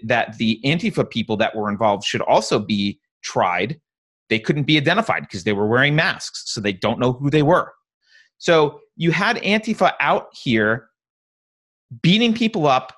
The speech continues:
inciting violence. And part of what the Proud Boys, part of their, their origin story was around fighting back, like, protecting people from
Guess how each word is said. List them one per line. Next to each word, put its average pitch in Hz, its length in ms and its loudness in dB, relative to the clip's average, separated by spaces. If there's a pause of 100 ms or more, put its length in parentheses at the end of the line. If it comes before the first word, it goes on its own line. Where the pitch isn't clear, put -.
(200)
inciting 196 600 0
violence. 123 600 0 (420)
And 156 320 0 (240)
part 254 260 2
of 277 100 -4
what - 160 2
the 160 60 -2
Proud 190 340 0
Boys, 165 260 2
part 247 220 -2
of 247 60 -4
their, 151 160 0 (220)
their 135 240 2
origin 156 500 -2
story 117 400 0
was 107 420 2
around 123 640 0 (880)
fighting 160 340 2
back, 151 340 0
like, 101 180 -4
protecting 147 520 -4
people 101 320 -6
from 175 640 0